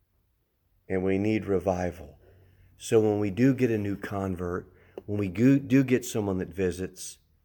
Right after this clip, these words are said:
accept them as a true convert. I know we need to ask, "Hey, how did you get saved?" I know we can't lay hands, lay suddenly hand, no, on, on someone. I get all that. But they praised God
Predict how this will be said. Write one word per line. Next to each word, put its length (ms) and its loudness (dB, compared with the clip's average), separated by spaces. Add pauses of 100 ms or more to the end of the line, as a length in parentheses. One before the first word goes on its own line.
(200)
accept 600 -8
them 240 -10 (960)
as 720 2 (300)
a 100 -4
true 280 -4
convert. 680 -2 (320)
I 140 10
know 160 12
we 120 6
need 160 4
to 120 2
ask, 260 2
"Hey, 140 2
how 160 0
did 160 -4
you 60 -6
get 200 -4
saved?" 500 0 (260)
I 120 8
know 180 8
we 160 6
can't 340 2
lay 220 6
hands, 420 2 (140)
lay 260 4
suddenly 400 2
hand, 220 2
no, 240 2
on, 400 -2
on 80 -2
someone. 320 2
I 100 4
get 260 6
all 160 10
that. 400 4 (380)
But 160 4
they 140 8
praised 800 2
God 560 6